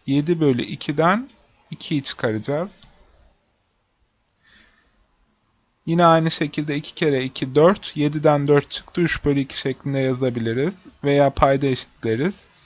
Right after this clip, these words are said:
Yedi bölü iki eksi dört bölü iki olur iki bölü iki. Çünkü burada bir var. İki ile genişletiyoruz. Üç bölü iki kalır. Sonuç olarak bir bölü iki bölü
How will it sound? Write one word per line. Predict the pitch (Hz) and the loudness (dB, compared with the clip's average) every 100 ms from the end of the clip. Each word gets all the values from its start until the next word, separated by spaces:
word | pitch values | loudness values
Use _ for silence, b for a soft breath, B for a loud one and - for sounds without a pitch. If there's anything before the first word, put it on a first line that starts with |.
| b b - | b b -8
Yedi | 131 139 143 | -2 -2 2
bölü | 139 123 | 2 2
iki | 123 - 165 | -4 -4 -4
eksi | - - 131 - 190 202 180 151 | -4 -6 -4 -2 2 0 0 6
dört | 165 - - | 6 6 -2
bölü | 123 110 | -2 0
iki | 107 - | -4 -4
olur | 117 107 107 - | -2 0 -2 -8
iki | - 123 117 | -10 -8 -4
bölü | 107 110 | -4 -6
iki. | 107 - 170 | -6 -8 -6
Çünkü | - 123 127 | -8 -10 -8
burada | 120 117 110 | -8 -6 -6
bir | 135 131 | -4 -2
var. | 123 131 | -2 -4
İki | - - 117 | -6 -10 -6
ile | 107 | -6
genişletiyoruz. | 107 110 110 - 113 - 131 156 - | -6 -4 -4 -6 -8 -6 -4 -4 -4
Üç | 180 - - | -4 -2 -2
bölü | 127 117 | -2 -2
iki | 110 - | -6 -8
kalır. | - 151 165 180 - B B B B B _ | -4 0 0 0 -8 B B B B B _
Sonuç | 127 - 165 165 - | -6 -2 0 0 0
olarak | 120 120 131 170 - | 2 2 2 0 -4
bir | 165 170 | -4 0
bölü | 147 123 | 2 2
iki | 110 110 - 123 180 - _ _ _ _ - | 0 -4 -4 -2 -4 -6 _ _ _ _ 4
bölü | 143 147 156 214 | 6 6 0 -2